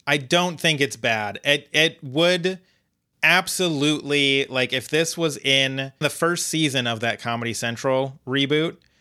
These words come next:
I'd be like, "Yep, nope, that fits right in."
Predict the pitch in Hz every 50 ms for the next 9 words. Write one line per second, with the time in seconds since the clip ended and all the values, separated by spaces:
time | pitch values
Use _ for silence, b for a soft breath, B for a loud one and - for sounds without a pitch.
0 | _ _ _ _ _ _ _ _ _ _ _ _ _ _ _ _ _ 143 135 151
1 | 151 139 135 151 151 147 151 147 143 196 190 - - _ 147 160 170 165 - -
2 | 143 143 - - 156 139 - - 131 123 117 113 104 95 87 85 -